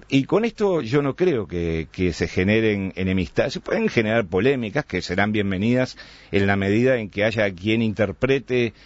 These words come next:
ese periodo de la historia o esos momentos o esos, a esos personajes de una manera diferente. Y diga, "No, el papel de fulano no fue este, sino que yo creo que fue este". Perfecto, yo no tengo ningún problema con eso. Ahora,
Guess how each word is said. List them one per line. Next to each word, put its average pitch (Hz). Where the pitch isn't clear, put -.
ese 117
periodo 107
de 104
la 98
historia 113
o 95
esos 107
momentos 113
o 101
esos, 117
a 98
esos 113
personajes 101
de 98
una 95
manera 95
diferente. 87
Y 87
diga, 87
"No, 123
el 85
papel 98
de 107
fulano 95
no 85
fue 101
este, 110
sino 78
que 78
yo 82
creo 82
que 73
fue 90
este". 82
Perfecto, 123
yo 120
no 143
tengo 101
ningún 82
problema 78
con 82
eso. 95
Ahora, 147